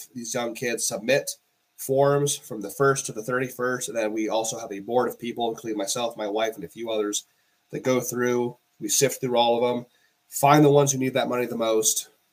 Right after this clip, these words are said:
make a decision, and we cut checks, thousand dollar checks to the young kids. So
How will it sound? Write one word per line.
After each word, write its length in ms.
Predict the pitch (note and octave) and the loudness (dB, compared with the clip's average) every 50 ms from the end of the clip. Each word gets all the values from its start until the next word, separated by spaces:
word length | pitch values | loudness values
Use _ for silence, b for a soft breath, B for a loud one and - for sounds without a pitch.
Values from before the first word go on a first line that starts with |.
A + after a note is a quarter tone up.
| _ | _
make 180 | - A#2+ A#2 - | -6 -6 -6 -4
a 60 | B2+ | -4
decision, 640 | A2+ A2+ A2+ - C#3 C3+ C#3 D3 C#3 C3+ C3 C3 C3 | -4 -2 0 2 2 4 4 4 4 2 0 -4 -4
and 100 | G#2 G#2+ | -4 -4
we 80 | G#2+ | -4
cut 260 | G#2 - B2+ A#2+ - | -2 -2 -2 -4 -2
checks, 320 | - - B2+ A2 - - - | -2 -2 -2 -2 -2 -4 -4
thousand 280 | - A2+ A2+ A#2 A#2+ | -4 -4 -4 -4 -4
dollar 180 | A2 A2 G#2+ G#2+ | -2 -2 -2 -4
checks 340 | G#2+ - A2 G2+ G2 - - | -4 -6 -6 -6 -6 -8 -10
to 60 | G2+ | -12
the 100 | G2 F#2+ | -10 -10
young 200 | F#2 F2+ F2+ F2+ | -10 -10 -10 -12
kids. 340 | - - D2+ - - - - | -12 -12 -12 -10 -8 -8 -8
So 260 | - - - D#2+ | -8 -8 -10 -12